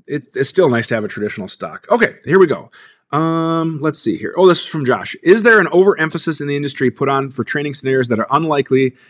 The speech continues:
Yeah, exactly. Uh, versus just training how to shoot better overall with dry fire, the basics. I,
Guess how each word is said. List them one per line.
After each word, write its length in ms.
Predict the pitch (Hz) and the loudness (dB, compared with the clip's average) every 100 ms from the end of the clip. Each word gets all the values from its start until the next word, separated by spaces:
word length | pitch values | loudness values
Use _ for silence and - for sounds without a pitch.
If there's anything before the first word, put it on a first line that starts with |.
| _ | _
Yeah, 400 | - 233 302 175 | -2 0 2 0
exactly. 720 | 101 139 175 196 175 113 80 _ _ _ | -2 -2 0 -2 -2 -4 -4 _ _ _
Uh, 200 | - 135 | -2 0
versus 280 | 127 139 143 | 2 2 2
just 200 | 135 135 | 0 0
training 240 | 151 147 | -2 0
how 60 | 135 | 0
to 60 | 120 | 0
shoot 220 | - 123 | 0 0
better 260 | 127 127 | 0 0
overall 420 | 117 131 127 120 113 | 2 2 2 2 0
with 160 | 107 | -2
dry 200 | 120 117 | -2 -4
fire, 300 | 113 113 110 | -4 -8 -6
the 80 | 107 | -10
basics. 420 | 101 104 - 95 - | -8 -10 -10 -16 -2
I, 180 | 175 | 0